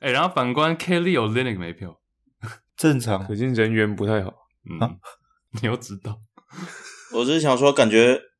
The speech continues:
Speaker 4: 明星赛还是那种高得分、进攻强的人比较，比较受欢迎。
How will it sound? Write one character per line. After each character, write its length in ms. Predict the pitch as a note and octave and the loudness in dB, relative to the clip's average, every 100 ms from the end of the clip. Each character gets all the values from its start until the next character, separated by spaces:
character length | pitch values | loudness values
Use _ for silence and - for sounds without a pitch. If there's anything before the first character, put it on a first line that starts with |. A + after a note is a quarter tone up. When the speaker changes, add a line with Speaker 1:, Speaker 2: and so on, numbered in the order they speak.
| - | -4
Speaker 4:
明 160 | A2 | -2
星 180 | B2 D3 | 0 2
赛 200 | D3+ C#3 | 6 6
还 120 | A2 | 6
是 440 | G#2+ B2+ B2 A#2 G#2 - | 2 2 4 2 0 -2
那 120 | C3 | 2
种 260 | A2 F#2+ F#2 - _ _ | 2 2 -2 -14 _ _
高 220 | A#2 A#2+ | 4 4
得 200 | A#2+ F#2 | 4 0
分、 240 | F#2 G2+ G2+ | 0 -2 -2
进 200 | A#2+ G2+ | -2 0
攻 220 | G#2 G#2 | 0 -2
强 180 | - F2+ | -4 -6
的 80 | |
人 160 | F2 F2 | -6 -6
比 80 | F2 | -4
较， 260 | F2 F2 F2+ - _ _ _ _ _ | -2 -2 -4 -10 _ _ _ _ _
比 80 | F#2+ | -4
较 100 | F#2+ | 0
受 260 | - A#2 | 4 4
欢 240 | G#2+ G#2+ | 6 2
迎。 80 | G2+ | 2